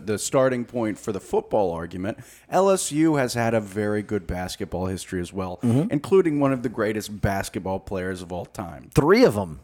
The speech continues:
Speaker 1: Yeah.
Speaker 2: They have three of the top
Speaker 1: Shaquille
Speaker 2: fifteen, yeah.
Speaker 1: O'Neal, Stanley Robinson,
Speaker 2: <laughs>
Speaker 1: Mahmoud Abdul-Rauf.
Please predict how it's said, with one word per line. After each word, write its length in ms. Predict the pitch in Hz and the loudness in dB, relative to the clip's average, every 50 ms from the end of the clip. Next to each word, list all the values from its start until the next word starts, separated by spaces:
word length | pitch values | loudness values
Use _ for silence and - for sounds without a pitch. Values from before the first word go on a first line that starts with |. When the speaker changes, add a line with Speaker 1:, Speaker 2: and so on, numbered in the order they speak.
| - - | -14 -10
Speaker 1:
Yeah. 340 | 110 123 147 143 104 - - - _ _ - | -4 -2 -2 -2 -2 -6 -10 -18 _ _ 4
Speaker 2:
They 120 | 107 107 | 6 8
have 180 | 107 101 98 - - | 8 6 4 0 2
three 360 | 147 135 156 190 202 160 143 | 4 6 6 8 8 8 8
of 80 | 131 117 | 8 6
the 100 | 123 120 | 4 2
top 320 | - - 127 127 123 - | 2 2 2 2 2 0
Speaker 1:
Shaquille 260 | - - 156 160 160 160 156 156 | 2 2 4 4 6 8 8 8
Speaker 2:
fifteen, 140 | 160 156 170 | 8 8 6
yeah. 180 | 175 160 104 85 | 6 6 6 4
Speaker 1:
O'Neal, 200 | 95 78 - - | 2 0 -6 -10
Stanley 680 | - - - - - - - 123 123 135 143 147 156 156 | -10 -6 -4 -4 -2 -2 0 0 2 2 2 2 2 4
Robinson, 800 | 147 151 165 170 170 151 - - - - - - - - 262 - - - - - | 4 6 6 6 6 4 2 0 0 0 -2 -4 0 0 0 0 2 2 2 2
Speaker 2:
<laughs> 220 | - - - - | 2 2 0 0
Speaker 1:
Mahmoud 680 | 226 123 131 135 139 139 139 143 147 156 165 170 160 156 | 2 0 0 2 2 4 4 4 4 4 4 4 2 4
Abdul-Rauf. 1080 | 127 139 139 135 127 131 135 143 151 156 151 143 156 185 175 131 101 - - - - | 4 2 2 2 0 0 0 0 0 0 0 0 0 0 0 0 -2 -4 -8 -10 -12